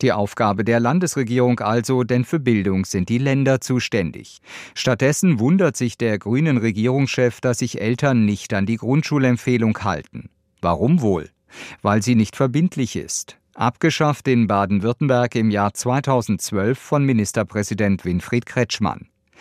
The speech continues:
Für mehr Bildungsgerechtigkeit müssen die Grundschulen gestärkt werden,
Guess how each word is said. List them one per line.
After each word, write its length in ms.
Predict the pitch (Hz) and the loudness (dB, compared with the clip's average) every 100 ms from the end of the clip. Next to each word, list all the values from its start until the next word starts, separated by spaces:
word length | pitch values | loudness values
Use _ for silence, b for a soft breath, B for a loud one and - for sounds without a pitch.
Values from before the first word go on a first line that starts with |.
| B B B | B B B
Für 200 | - 113 | 0 2
mehr 320 | 104 127 185 | 4 4 2
Bildungsgerechtigkeit 1300 | 143 147 180 156 - 127 120 117 120 - 117 107 - | 2 2 2 0 0 -2 0 -2 -6 -4 -2 -2 -2
müssen 340 | - 104 - 113 | -2 0 2 2
die 120 | 127 | 0
Grundschulen 680 | 131 107 104 - 98 92 95 | 0 0 0 0 -2 0 0
gestärkt 540 | 127 - 127 123 - | 0 0 0 0 0
werden, 400 | 117 92 - - | -2 -2 -4 -16